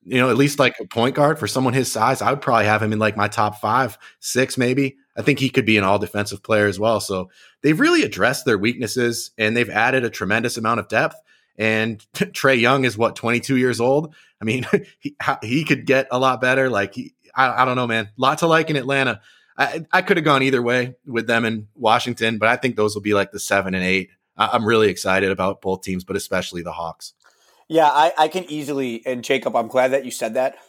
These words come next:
Speaker 2: I could easily see, I think the top five in the East is pretty much set. I could easily see Atlanta getting up to the six, uh, the sixth spot just because of the depth that they have. And that's also a really good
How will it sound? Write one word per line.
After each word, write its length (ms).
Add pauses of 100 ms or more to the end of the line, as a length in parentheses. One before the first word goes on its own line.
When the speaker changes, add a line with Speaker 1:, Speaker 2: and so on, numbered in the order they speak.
(220)
Speaker 2:
I 120
could 220
easily 440
see, 260
I 60
think 240
the 80
top 280
five 220
in 120
the 180
East 180
is 80
pretty 220
much 180
set. 300 (180)
I 80
could 160
easily 420
see 220
Atlanta 480 (500)
getting 240
up 180
to 100
the 80
six, 460 (120)
uh, 220
the 100
sixth 240
spot 320 (320)
just 240
because 320
of 80
the 80
depth 280
that 120
they 120
have. 200
And 80
that's 160
also 240
a 60
really 240
good 240